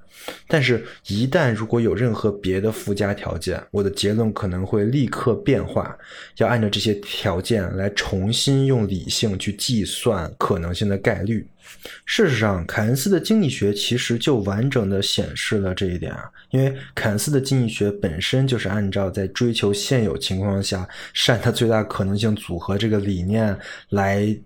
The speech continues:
进行的啊，这个我在下一期节目会详细说明。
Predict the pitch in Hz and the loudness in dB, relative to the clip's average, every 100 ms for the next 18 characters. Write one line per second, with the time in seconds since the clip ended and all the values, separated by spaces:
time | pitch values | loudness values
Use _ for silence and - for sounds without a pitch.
0 | _ - 123 104 104 98 85 110 110 - | _ 0 2 4 2 0 0 2 0 -4
1 | - - - - 127 - 185 117 95 113 | -20 -20 -20 -10 -2 2 4 4 4 2
2 | 113 - 165 123 104 107 104 92 98 98 | 2 2 2 2 0 -2 0 -2 0 0
3 | 92 - 104 92 85 - 87 95 95 - | -2 -2 -2 0 -4 -4 -4 -4 -4 -4
4 | 92 87 | -4 -4